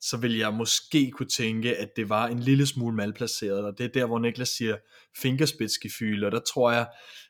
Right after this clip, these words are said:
at, øh, der kommer det lige lidt an på nogle omstændigheder,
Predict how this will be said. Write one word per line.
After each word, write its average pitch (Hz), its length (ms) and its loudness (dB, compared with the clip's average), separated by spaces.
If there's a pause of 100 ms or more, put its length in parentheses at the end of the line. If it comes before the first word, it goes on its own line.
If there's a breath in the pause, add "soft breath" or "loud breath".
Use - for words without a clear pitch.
(120)
at, 123 260 -4
øh, 117 260 0
der 143 80 2
kommer 135 300 2
det 123 140 -2
lige 147 340 8
lidt 120 180 6
an 117 140 4
på 139 100 0
nogle 113 200 2
omstændigheder, 113 800 0